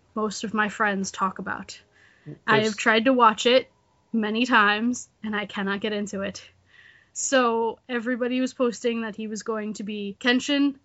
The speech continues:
Speaker 1: and kind of throwing it in my face, and I'm like, "Well, we'll just see what he does." And I was like, "Oh, he actually kicks ass, and he's really awesome." So I can't really say that I, oh my god, now I really like him. So at least gotten on the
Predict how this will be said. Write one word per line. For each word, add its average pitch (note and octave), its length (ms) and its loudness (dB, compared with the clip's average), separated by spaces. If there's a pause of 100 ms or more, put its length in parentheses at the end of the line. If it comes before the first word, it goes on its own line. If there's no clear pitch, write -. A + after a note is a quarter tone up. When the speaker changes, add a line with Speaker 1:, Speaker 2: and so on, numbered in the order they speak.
(200)
Speaker 1:
and A3 720 -4 (120)
kind B3 260 4
of B3+ 60 0
throwing A#3+ 320 0
it B3 100 -4
in B3 40 -6
my G#3+ 120 -4
face, A#3 420 -2
and A#3 100 -2
I'm A3 80 -4
like, G#3+ 180 -6
"Well, A3 120 -4
we'll A3+ 140 0
just G#3 200 -6
see A3+ 140 -4
what G#3+ 100 -4
he G#3+ 80 -6
does." G3+ 540 -2
And G#3+ 100 -4
I A3 120 2
was A#3 140 -2
like, G#3+ 480 0
"Oh, A#3 520 6
he C#4 160 2
actually C#4+ 460 0
kicks D#4 300 0
ass, C4+ 480 4
and A#3+ 120 0
he's B3 280 2
really C4 520 6
awesome." B3 680 2
So A#3 640 0 (160)
I C4 840 2
can't - 380 -6
really C#4+ 320 -2
say D4+ 280 -4
that - 100 -6
I, - 220 -2
oh D4+ 840 -2
my D#4 240 -2
god, C#4+ 400 -4
now C4 220 -2
I C4+ 40 0
really C4 300 0
like A#3+ 280 -2
him. G#3 380 0
So A3+ 580 4
at B3+ 140 4
least C#4 320 4
gotten C4 280 8
on A#3+ 180 4
the A3 240 -2